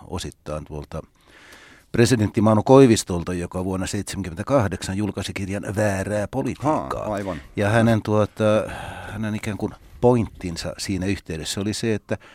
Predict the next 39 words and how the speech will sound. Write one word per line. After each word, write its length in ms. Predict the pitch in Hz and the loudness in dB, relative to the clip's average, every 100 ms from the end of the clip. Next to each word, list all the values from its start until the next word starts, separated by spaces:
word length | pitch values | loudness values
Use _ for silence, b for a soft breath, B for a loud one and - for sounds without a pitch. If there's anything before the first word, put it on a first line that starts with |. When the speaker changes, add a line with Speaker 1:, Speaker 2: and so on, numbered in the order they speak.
| B | B
Speaker 1:
kaikki 320 | - - - | 0 0 0
politiikka 560 | 95 87 78 - - 82 | -2 -4 -4 -10 -8 -6
on 140 | 76 | -4
väärää. 520 | 71 58 53 - - - | -4 -4 -6 -10 -12 -6
Sen 200 | 123 - | -6 -4
kuvaa 320 | 120 123 120 | -2 0 2
riippuu 380 | 147 127 - 113 | 0 -2 -2 0
vähän 220 | 120 117 | 0 2
vaan, 180 | 123 113 | 2 2
että 180 | - 123 | -2 2
kenen 260 | - 139 120 | 6 6 6
näkökulmasta 680 | 113 120 113 117 110 - 107 | 4 2 0 0 -2 -4 -2
katsoo 460 | 123 - - 110 | 0 0 -2 -2
tai 180 | 107 117 | 0 0
minkä 320 | 131 147 117 - B - | 2 2 0 -4 B 4
tavoitteen 540 | 127 107 - 85 78 | 6 6 0 -6 -4
kannalta. 580 | - 78 65 64 64 85 | -2 -2 -6 -12 -12 -10
Et 80 | 80 | -2
tässä 280 | 113 107 107 | 0 0 0
mielessä 500 | 95 90 90 - 92 | -2 -2 -6 -6 -6
niin, 260 | 92 90 82 B B B B B B - | -8 -8 -12 B B B B B B -4
niin 180 | 107 | 0
vaida-, 380 | 107 123 117 104 | 4 6 6 6
varmaan 320 | 123 123 120 | 4 6 4
voidaan 300 | 120 123 127 | 4 4 4
aina, 300 | 127 127 127 110 - | 4 2 0 -2 -2
aina 200 | 123 120 | 0 2
näin 200 | 139 131 | 0 2
sanoa. 460 | - 110 67 - - | 2 2 -2 -10 -2
Nyt, 120 | 123 - 113 | -2 0 -2
mut 180 | 101 | 0
hän 320 | 113 104 92 92 | 2 2 0 0
kyllä 240 | 127 110 | 4 6
lohdullisesti 640 | 127 113 98 90 90 - 104 | 6 6 4 -2 -4 -6 -4
sanoo 320 | 104 98 90 | 0 0 0
myöskin, 420 | 95 90 - 87 | 0 -2 -4 -6
että 340 | 85 - 92 | -8 -10 -8
vaikka 240 | 98 90 90 | -6 -6 0
kaikki 320 | 117 - | 0 2